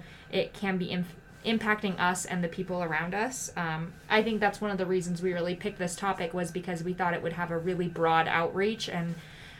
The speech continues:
um, we want it to impact a lot of people, even if it, even if we don't have a specific com-, conclusion, it's a good thing to think about, um, when you are using as much social media as our generation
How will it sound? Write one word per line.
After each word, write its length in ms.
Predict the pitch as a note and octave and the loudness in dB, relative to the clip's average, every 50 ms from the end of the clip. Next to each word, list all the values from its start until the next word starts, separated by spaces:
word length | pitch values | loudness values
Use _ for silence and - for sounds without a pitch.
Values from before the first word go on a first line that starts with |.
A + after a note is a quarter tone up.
| - - - | -14 -4 0
um, 380 | E3+ F3 E3+ D#3+ D#3+ D#3+ E3+ | 2 4 4 4 2 2 2
we 160 | F3 F#3 F#3+ F3+ | 2 2 0 0
want 580 | E3 F3 E3+ E3+ E3+ E3 D#3 - - - - - - - | 0 0 0 0 0 -2 -4 -8 -10 -10 -12 -14 -12 -6
it 140 | - F3 E3 | -6 -6 -4
to 120 | - - - | -4 -4 -2
impact 380 | E3+ F#3 F3+ F#3 F3+ F3 - | -2 -2 0 -2 -2 -2 -2
a 60 | F3+ | -4
lot 180 | E3+ E3 E3 E3 | -2 -2 -2 -4
of 80 | E3 D#3+ | -4 -6
people, 400 | - - F3+ F3+ G#3 G#3+ A3+ - | -8 -8 -6 0 0 2 2 2
even 220 | - A3 F#3+ G3+ | 2 0 2 2
if 120 | G3 G3 G3 | 0 2 2
it, 180 | F#3 F3+ - - - - - - - - | 0 0 -2 -8 -16 -18 -18 -16 -6 -2
even 220 | - C#4+ D4 C#4+ | 0 2 2 2
if 120 | C4+ C4 C4 | 2 2 2
we 80 | B3 | 2
don't 160 | A#3 A3+ G#3 | 2 2 4
have 140 | G#3 A3 G#3 | 2 2 2
a 60 | G3+ | 2
specific 440 | G#3 - - F3+ - - F3 - - | 0 0 -2 -2 -2 -2 -2 -2 -2
com-, 200 | - G3 F3+ F3 - - - - | -2 -4 -4 -4 -4 -8 -12 -14
conclusion, 720 | - - A3 G3 G3 - - D4 C#4+ - - G#3+ G3 F#3+ | -2 0 0 0 0 0 0 0 0 4 4 4 4 4
it's 340 | - - F#3+ - - - - - - | 2 0 -2 -2 -4 -8 -6 -2 -2
a 80 | G3+ | 0
good 300 | G3 - A#3+ A#3 - G3 - - - - - - - - - | 4 6 6 6 6 2 -4 -10 -16 -18 -16 -16 -16 0 2
thing 220 | G#3+ G3 F#3 F#3 | 2 2 4 2
to 80 | F#3+ F#3+ | 0 0
think 240 | - G3 E3+ E3+ | 0 -2 -2 -2
about, 380 | E3 - E3+ E3 D#3+ D#3+ - - - - - | -2 0 2 2 2 2 0 -4 -10 -10 -8
um, 320 | E3+ D#3+ D#3 D3+ C#3+ - E3 | -6 -6 -6 -6 -6 -4 -2
when 160 | F3 F3 E3+ | 0 0 0
you 100 | E3 E3 | 2 4
are 120 | D#3+ D#3+ | 4 4
using 500 | E3 E3 E3+ E3 D#3+ E3 D#3 D#3+ - E3 - - - - - - - - | 2 2 0 -2 -4 -4 -6 -4 -6 -6 -8 -8 -14 -18 -20 -14 -2 0
as 120 | G3 E3+ | 2 4
much 180 | F#3+ G3 F#3 - | 4 2 2 0
social 340 | - - F#3+ F#3 - G3 F#3 | 0 0 0 0 2 0 0
media 320 | F#3 F#3+ F3 F#3 F3 E3 D#3 | 2 2 2 4 4 4 6
as 260 | D#3 D#3+ D#3+ D#3+ D#3+ | 6 4 4 2 0
our 160 | - E3 E3+ | 0 0 0
generation 560 | D#3+ E3 D3 D3 D3+ D3 D3+ E3 - - G3 | 0 0 -2 -2 -4 -4 -4 -4 -4 -6 -8